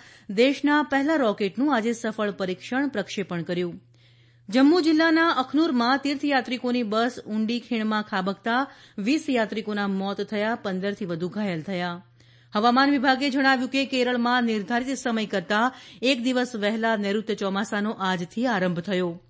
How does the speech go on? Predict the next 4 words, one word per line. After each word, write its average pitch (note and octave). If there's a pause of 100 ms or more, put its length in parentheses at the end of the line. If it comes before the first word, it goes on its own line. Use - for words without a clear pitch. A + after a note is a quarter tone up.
(600)
અને A3
ભારતના A#3
સચિન A#3+
સિવાચે A#3